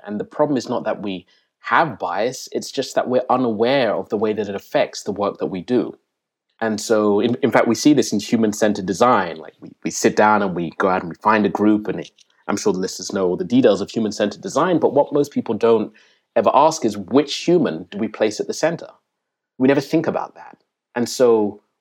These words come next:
without being more conscious and aware of these choices, we, our bias leads us to place ourselves and those who look like us at the core of what we do. We design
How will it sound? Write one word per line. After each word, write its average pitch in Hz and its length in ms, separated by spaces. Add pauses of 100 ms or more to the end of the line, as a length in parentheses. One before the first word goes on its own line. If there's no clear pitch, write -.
without 135 560
being 117 260
more 107 200
conscious - 460
and 107 80
aware 101 380
of 98 140
these 98 180
choices, 95 680
we, 98 440 (200)
our 104 200
bias 98 420
leads 98 220
us 101 140
to - 80
place 101 400
ourselves 98 580
and 92 160
those 98 220
who 104 100
look 92 180
like 87 220
us - 200
at 90 120
the - 60
core 95 360
of 101 120
what - 140
we 107 100
do. 92 280
We 92 160
design 98 540